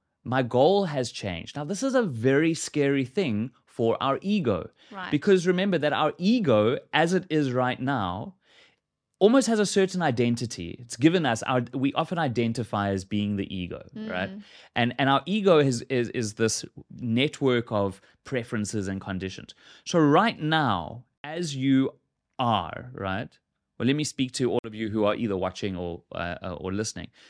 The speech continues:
Speaker 1: Right now, as you are, your ego has got certain preferences, got certain conditions, things that you, you wanna be a certain way. Uh, you, you know, you, you, you wanna look a certain way, you wanna,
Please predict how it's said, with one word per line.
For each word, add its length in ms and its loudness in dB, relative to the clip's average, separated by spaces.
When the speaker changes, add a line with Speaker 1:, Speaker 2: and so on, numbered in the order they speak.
Speaker 1:
Right 240 2
now, 220 0
as 220 0
you 160 4
are, 400 -2
your 280 4
ego 500 0
has 180 -2
got 220 -2
certain 380 -4
preferences, 800 -10
got 180 -4
certain 240 -4
conditions, 540 -4
things 240 0
that 180 -4
you, 240 0
you 160 0
wanna 180 4
be 280 4
a 60 4
certain 500 -4
way. 280 -12
Uh, 280 0
you, 200 -10
you 260 -4
know, 100 0
you, 280 -4
you, 320 -4
you 160 -8
wanna 140 0
look 180 0
a 60 -2
certain 280 0
way, 240 4
you 140 2
wanna, 420 -2